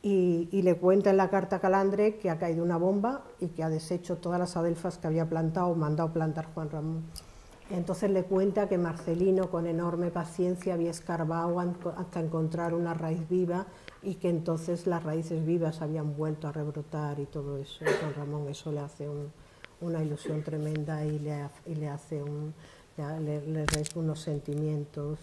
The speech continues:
y, y bueno. Y luego también una terrible, mm, para Juan Ramón fue el asalto que sufrió su casa en el año treinta y nueve, donde ahí perdió gran parte de su obra y su obra, la pérdida de su obra fue algo que él nunca pudo superar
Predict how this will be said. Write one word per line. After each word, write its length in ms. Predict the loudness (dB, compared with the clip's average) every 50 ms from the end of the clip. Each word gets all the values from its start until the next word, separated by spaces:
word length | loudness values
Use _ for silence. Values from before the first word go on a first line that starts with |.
| -8 -8
y, 480 | -6 -6 -4 -4 -6 -6 -6 -8 -10 -12 -14 -16 -12 -6
y 80 | -4 -4
bueno. 260 | -2 -4 -4 -6 -8 -12 -16 -20 -20 -20 -20 -18 -8 -4
Y 80 | 0 2
luego 280 | 2 4 6 4 4
también 540 | 4 4 2 2 4 2 2 2 0 -2 -4 -2
una 240 | 0 2 2 2 2
terrible, 840 | 0 0 0 0 2 2 2 4 4 4 4 4 4 2 0 -2 -4 -8
mm, 680 | -6 -4 -4 -2 -2 0 0 2 0 0 -2 -4 -8 -8
para 160 | -6 -4 -4 -4
Juan 240 | -2 -2 -2 -2
Ramón 460 | 0 0 0 0 0 0 -2 -4 -6 -8 -12 -18 -20 -20 -20 -20 -20 -14 -6
fue 200 | -2 0 2 2
el 80 | 2 2
asalto 460 | 0 0 -2 -2 -2 -2 -2 -4 -4
que 80 | -4 -6
sufrió 380 | -6 -6 -8 -6 -4 -4 -4
su 260 | -2 -4 -4 -6 -4 -4
casa 280 | -4 -4 -4 -4 -4
en 100 | -4 -2
el 80 | -2 0
año 160 | 0 -2 -2
treinta 320 | -2 -2 -4 -4 -2 -2 -2
y 40 |
nueve, 340 | -2 0 0 0 0 -2 -2 -6 -12 -20 -20 -20 -12 -8
donde 160 | -4 -2 0 0
ahí 100 | -2 -2
perdió 380 | -2 -2 -2 0 0 0 2 0
gran 240 | 0 0 -2 -4
parte 300 | -4 -4 -6 -6 -6 -6
de 80 | -6 -6
su 180 | -6 -6 -6 -4
obra 360 | -4 -2 -4 -4 -4 -4 -2
y 220 | -2 -2 -4 -4 -6
su 180 | -8 -8 -6
obra, 280 | -6 -4 -4 -4 -4 -4
la 100 | -4 -4
pérdida 360 | -4 -6 -6 -4 -4 -4 -4
de 60 | -4 -4
su 140 | -6 -6
obra 220 | -6 -6 -6 -8 -8
fue 180 | -8 -8 -6
algo 320 | -4 -4 -4 -4 -6 -8 -8 -6
que 180 | -4 -4 -2
él 160 | -2 -2 -4
nunca 260 | -4 -4 -6 -6 -6 -8
pudo 240 | -8 -8 -10 -10
superar 460 | -8 -8 -8 -8 -6 -6 -8 -8 -10